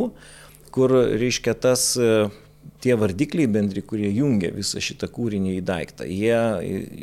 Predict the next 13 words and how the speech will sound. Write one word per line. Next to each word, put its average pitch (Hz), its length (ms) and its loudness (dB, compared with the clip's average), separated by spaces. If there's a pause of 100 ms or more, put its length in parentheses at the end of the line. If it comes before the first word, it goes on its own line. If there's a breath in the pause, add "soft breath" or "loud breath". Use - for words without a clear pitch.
yra 104 160 0
ir 92 80 -4
formaliai 101 560 0
kaip 104 240 -8
ir 98 140 -8
išlieka, 123 500 -2 (480 loud breath)
bet 110 240 -4
jų 139 220 2 (100)
poveikis 120 480 2
jau 110 220 -6
sumažėja. 101 420 -2
Tai 110 160 0
yra, 113 160 4